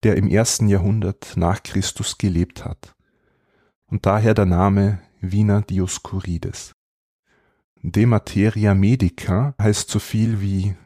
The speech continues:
über Arzneistoffe und ist auf Griechisch verfasst. Der Wiener Dioskurides enthält aber nicht nur den Text dieses antiken medizinischen Handbuchs, sondern, was ihn ebenso besonders macht,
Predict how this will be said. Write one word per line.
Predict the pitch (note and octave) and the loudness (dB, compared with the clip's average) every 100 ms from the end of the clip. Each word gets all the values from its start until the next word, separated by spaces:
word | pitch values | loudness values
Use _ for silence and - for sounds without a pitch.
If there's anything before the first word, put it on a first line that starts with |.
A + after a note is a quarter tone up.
| _ - | _ -2
über | B2 A2+ G#2+ | 2 2 2
Arzneistoffe | G2 - F#2 F2+ A2 - F#2+ G#2 - F#2+ G#2 | 0 0 0 2 0 -2 -4 -4 -4 -4 -4
und | - F2+ E2+ - | -2 -4 -4 -8
ist | - - G#2 | -8 -4 -4
auf | - | -6
Griechisch | - F#2 - - | -4 -4 -4 -10
verfasst. | - - - - - - _ _ _ _ _ _ _ _ _ _ - | -8 -12 -10 -14 -14 -20 _ _ _ _ _ _ _ _ _ _ 0
Der | A2 | 4
Wiener | C3 B2+ | 6 6
Dioskurides | A#2 A2+ - A2 A2 D3+ C#3 | 4 2 0 2 4 2 2
enthält | A2 - - A2 | 2 2 2 2
aber | G2+ G2 F#2+ F2+ | 4 2 2 2
nicht | A2+ - | 0 2
nur | F#2+ | 0
den | F2+ F#2 | 2 0
Text | - C3+ - - - - - _ - | 0 -2 -2 -10 -12 -18 -20 _ -2
dieses | F#2 F2 | -2 0
antiken | F#2 F#2 - G2+ - | -2 -2 -4 -4 2
medizinischen | G#2 G#2 - - G#2+ - F#2 | 2 2 2 2 2 2 -2
Handbuchs, | F2+ G2 - C3 - - - - | 0 -2 -2 -6 -6 -14 -16 -14
sondern, | - - F#2 G2+ A#2 D3+ B2+ A2 _ _ - | -8 0 2 4 2 0 -4 -8 _ _ -6
was | G#2 G#2 | -2 2
ihn | G#2 | 2
ebenso | A2 G#2+ G#2+ | 4 2 2
besonders | G#2 G#2 C3 A2+ - | 0 2 2 2 0
macht, | F2+ A2+ - - | -2 -2 -4 -14